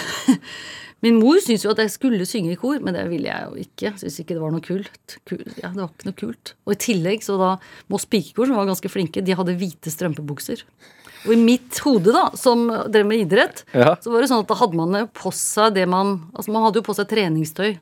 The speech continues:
Speaker 1: når man trente. Så i mitt hode så var det da at da hadde man jo på seg de der hvite strømpebuksene og den kjolen når man var på øvelse. Og det synes jeg var, det hadde jeg ikke lyst til.
Speaker 2: Nei.
Speaker 1: Så, så jeg vil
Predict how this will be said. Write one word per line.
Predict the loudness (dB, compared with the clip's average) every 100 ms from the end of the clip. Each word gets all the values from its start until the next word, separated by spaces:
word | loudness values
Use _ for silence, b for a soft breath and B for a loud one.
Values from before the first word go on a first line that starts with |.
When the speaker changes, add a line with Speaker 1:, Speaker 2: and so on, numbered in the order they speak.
| -6
Speaker 1:
når |
man | -4 0
trente. | 0 0 0 -2 -4 _ _ _ b b b
Så | 0
i | 0
mitt | 0 0
hode | -2 0
så | -2
var | 0
det | 0
da | 0 -4
at | _ -20 _ _ _ _ _
da | -8 -4 -2
hadde | -2 -2 -2
man | -2
jo | -4
på | -6 -8 -6 -4 -6
seg | -6 -2 -2 -2 -6 _ _ _ _
de | -2
der | 0 2
hvite | 0 -2 -4 -8
strømpebuksene | -4 -4 -4 -8 -10 -6 -6
og | -2
den | -4
kjolen | -4 -6 -4 -2 -4 -6 _ _
når | -4
man | -2 0
var | 0
på | -2 -2
øvelse. | -2 -2 -2 -2 -2 -6 B B B B B B -10 -2
Og | 0 0 -4 _
det | 0 2 2
synes | -2
jeg | -4 -4
var, | -4 -6
det | -8 -6 0
hadde | 0
jeg | 0
ikke | -4
lyst | -8 -8
til. | -10 -10 0
Speaker 2:
Nei. | 2 2 -6
Speaker 1:
Så, | -10 -2 -2 0
så | -2 0
jeg | 0 0
vil | -2